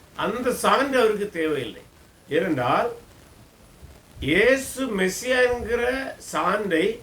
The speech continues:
அவர் கொடுக்கலாம். வேதவசனம் கொடுக்கிறது, பிதா கொடுக்கலாம். ஞானஸ்நானம் பெற்ற போது பிதாவே கொடுத்தார்ல, வானத்திலிருந்து ஒரு சத்தம் உண்டானதை நாம் படித்திருக்கிறோம் முந்தின வே-, வேதவசன பகுதிகளிலே. ஆனால்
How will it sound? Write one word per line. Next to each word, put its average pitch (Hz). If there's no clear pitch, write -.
அவர் 170
கொடுக்கலாம். 143
வேதவசனம் 220
கொடுக்கிறது, 147
பிதா 175
கொடுக்கலாம். 156
ஞானஸ்நானம் 208
பெற்ற 190
போது 214
பிதாவே 202
கொடுத்தார்ல, 185
வானத்திலிருந்து 180
ஒரு 165
சத்தம் 175
உண்டானதை 180
நாம் 180
படித்திருக்கிறோம் 160
முந்தின 131
வே-, 135
வேதவசன 135
பகுதிகளிலே. 110
ஆனால் 113